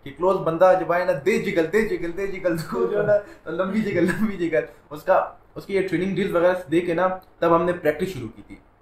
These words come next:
क्योंकि वो लोग जैसा बर्लिन वगैरह, जैसा आप बात कर रहे थे ना, वो बर्लिन वगैरह जा रहे थे, हम, हम सोच रहे थे कि हम भी जाएंगे,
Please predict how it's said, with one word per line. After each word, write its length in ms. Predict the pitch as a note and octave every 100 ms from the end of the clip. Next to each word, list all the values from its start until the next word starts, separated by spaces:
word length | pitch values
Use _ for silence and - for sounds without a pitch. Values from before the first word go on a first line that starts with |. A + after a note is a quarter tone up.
| _ - _ -
क्योंकि 260 | D#3+ D3+ D3
वो 140 | D3
लोग 160 | F3 D#3+
जैसा 160 | D#3+
बर्लिन 320 | D3 C3+ D3 D3+
वगैरह, 200 | C3+ C#3+
जैसा 200 | B2+ B2
आप 60 |
बात 220 | A#2 A2
कर 60 | A#2+
रहे 80 | A#2+
थे 40 |
ना, 60 | B2+
वो 160 | C#3
बर्लिन 260 | A#2+ C3+ D3
वगैरह 220 | B2+ B2
जा 60 | C3
रहे 140 | B2
थे, 120 | A#2+
हम, 200 | A#2+ C3+
हम 140 | C#3 D3
सोच 260 | E3 E3
रहे 80 | F3+
थे 80 | F3+
कि 80 | D3+
हम 160 | D3+
भी 80 | G3+
जाएंगे, 340 | A3 F#3+ F3